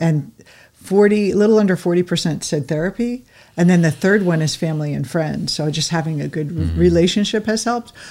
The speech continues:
Speaker 1: But I find it interesting that they all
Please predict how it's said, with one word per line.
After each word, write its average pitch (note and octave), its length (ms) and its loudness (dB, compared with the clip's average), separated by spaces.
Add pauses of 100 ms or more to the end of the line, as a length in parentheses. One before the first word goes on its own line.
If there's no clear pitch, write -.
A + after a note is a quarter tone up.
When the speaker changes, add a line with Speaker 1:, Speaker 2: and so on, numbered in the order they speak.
(220)
Speaker 1:
But G3+ 120 4
I F#3 140 4
find A3 300 4
it G#3+ 100 4
interesting F#3+ 560 0
that D#3 160 -2
they D#3+ 260 -4
all E3+ 640 0